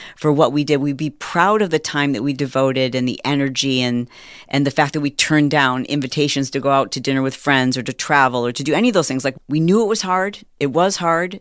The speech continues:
And even when we're in the middle of it and, and it felt unbearable at times, and, you know, you know, guys got to hear those episodes, like, there's a lot of emotion. Even still, I always had this, like, little thing that I could be looking forward to, which was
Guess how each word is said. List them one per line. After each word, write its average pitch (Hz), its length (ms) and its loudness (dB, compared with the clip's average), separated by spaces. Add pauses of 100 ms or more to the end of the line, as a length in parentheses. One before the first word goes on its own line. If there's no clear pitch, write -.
(100)
And 135 400 -2 (1200)
even 185 220 4
when 185 160 4
we're 165 60 2
in 165 80 2
the 147 80 2
middle 147 260 2
of 180 120 2
it 190 140 2
and, 151 220 -4
and 139 420 -2
it 147 160 -4
felt 135 220 0
unbearable 143 480 4
at 135 80 2
times, 175 360 -2
and, 123 240 -6
you 151 60 -4
know, 143 200 -4 (100)
you 156 80 -8
know, 135 80 -6
guys - 260 -6
got - 160 -8
to - 80 -10
hear 127 140 -2
those 135 180 0
episodes, 175 640 2
like, 143 180 2 (640)
there's 170 220 4
a 185 40 4
lot 147 220 6
of 147 80 0
emotion. 139 600 0 (560)
Even 202 360 2
still, 190 580 0
I 127 220 0
always 170 320 2
had 175 120 -2
this, 156 180 -2
like, 139 200 -2
little 151 380 0
thing 180 380 0
that 151 100 2
I 123 40 0
could 135 140 -6
be 139 100 -2
looking 147 340 0
forward 139 400 0
to, 190 220 0
which 160 280 -2
was 139 320 4